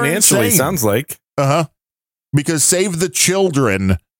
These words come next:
Speaker 2: is one of those charities that you're like, "Oh, well, of course they're a terrorist <laughs> organization."
Speaker 1: Yeah. Mm-hmm. Mm-hmm.
Speaker 2: I mean, I never really know too much. There is
Speaker 1: I mean, it's
Speaker 2: a
Speaker 1: not a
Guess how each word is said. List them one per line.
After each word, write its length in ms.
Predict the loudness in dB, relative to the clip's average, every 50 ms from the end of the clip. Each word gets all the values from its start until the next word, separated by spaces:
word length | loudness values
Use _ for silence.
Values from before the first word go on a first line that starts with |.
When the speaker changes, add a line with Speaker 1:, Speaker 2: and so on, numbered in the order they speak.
| _ _ _ _ _ _ _ -4
Speaker 2:
is 300 | -2 0 0 0 0 0
one 160 | 0 0 2
of 80 | 2 2
those 180 | 2 2 0 0
charities 480 | -2 -2 0 0 0 0 2 0 0
that 80 | 0 0
you're 140 | 0 2 2
like, 160 | 0 2 2
"Oh, 160 | 2 2 2
well, 140 | 2 2 0
of 100 | 0 0
course 260 | 0 0 0 -2 -2
they're 160 | -2 0 0
a 60 | 0
terrorist 480 | 0 0 0 2 2 2 0 0 0 0
<laughs> 0 |
organization." 960 | 0 0 0 0 0 2 2 2 2 2 2 2 2 2 0 -2 -4 -4 -8 -16 _ _ _ _
Speaker 1:
Yeah. 360 | 0 0 0 2 0 0 -2 -4 _ 0
Mm-hmm. 220 | 0 2 2 2 0 -2 _ _ -4 0
Mm-hmm. 180 | 2 2 2 2 0 _ _ _ _ _ _ -2
Speaker 2:
I 40 | -2
mean, 140 | 0 0 0
I 120 | -2 -2
never 200 | 0 0 0 0
really 280 | 2 2 4 4 4 2
know 340 | 2 2 2 2 2 0 0
too 280 | 0 0 0 0 2
much. 400 | 2 2 2 2 0 0 -2 -2
There 200 | -2 0 0 2
is 140 | 2 2 0
Speaker 1:
I 60 | 0
mean, 100 | 0 0 0 0
it's 160 | 0 0 0
Speaker 2:
a 20 |
Speaker 1:
not 260 | 0 0 0 -2 -4
a 60 | -4